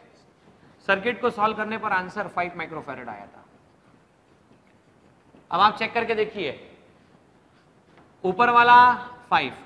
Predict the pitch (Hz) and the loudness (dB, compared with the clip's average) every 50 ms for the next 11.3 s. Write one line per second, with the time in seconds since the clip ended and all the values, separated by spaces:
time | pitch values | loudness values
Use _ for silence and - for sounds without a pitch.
0 | - - 185 208 208 - 247 233 233 233 233 240 240 247 247 240 - 220 180 151 | -14 -10 -8 -6 -4 -2 0 0 2 2 2 2 2 2 0 -2 -4 -4 -2 -2
1 | 131 - - - - - - - - - - 180 - - 240 233 - 220 226 233 | -4 -8 -14 -18 -20 -20 -20 -20 -20 -14 -12 -12 -10 -8 -10 -8 -6 -6 -6 -4
2 | 226 233 226 240 240 233 214 208 208 208 214 226 220 226 214 240 226 226 226 220 | -2 -2 -2 -4 -4 -6 -6 -4 -2 -2 -2 -2 -4 -6 -6 -6 -4 -2 -2 -2
3 | 220 214 214 214 220 220 226 233 240 233 233 185 151 139 127 - - - - - | -2 -2 -2 -2 0 0 0 -2 -2 -2 0 0 0 -2 -4 -10 -16 -20 -20 -18
4 | - 151 156 180 190 208 226 226 220 226 226 233 - - 202 156 131 120 - - | -8 -4 -2 -2 -2 0 -2 0 0 0 0 -2 0 0 -2 -2 -2 -4 -10 -16
5 | - - 185 190 185 220 233 247 240 233 226 226 233 220 202 175 175 135 113 113 | -8 -6 -6 -4 -2 -2 -2 0 -2 -2 -4 -6 -6 -8 -6 -6 -6 -8 -10 -12
6 | - - - - _ _ _ _ _ _ _ _ - - _ _ _ _ _ - | -16 -20 -20 -20 _ _ _ _ _ _ _ _ -20 -20 _ _ _ _ _ -10
7 | 196 190 185 220 240 262 262 254 233 202 208 226 240 262 262 247 240 240 226 226 | -6 -2 0 4 4 4 4 4 4 2 2 4 2 2 2 2 2 0 0 0
8 | 233 226 220 - 226 226 226 240 247 233 226 208 208 214 226 226 233 233 226 233 | -2 -4 -4 -6 -8 -8 -6 -6 -6 -4 -4 -2 -2 -2 -2 -4 -4 -4 -4 -4
9 | 226 214 220 233 233 233 233 - 208 196 208 214 208 208 226 208 - - 208 214 | -4 -4 -2 -2 -2 -2 -4 -8 -10 -8 -8 -8 -8 -8 -10 -8 -8 -8 -6 -4
10 | - 233 226 185 156 156 190 185 185 190 180 175 180 196 202 202 214 202 196 151 | -4 -4 -4 -4 -6 -4 -2 -2 -2 -2 -2 -2 -4 -4 -6 -8 -10 -10 -10 -12
11 | - 196 - - 214 208 | -14 -16 -14 -12 -12 -12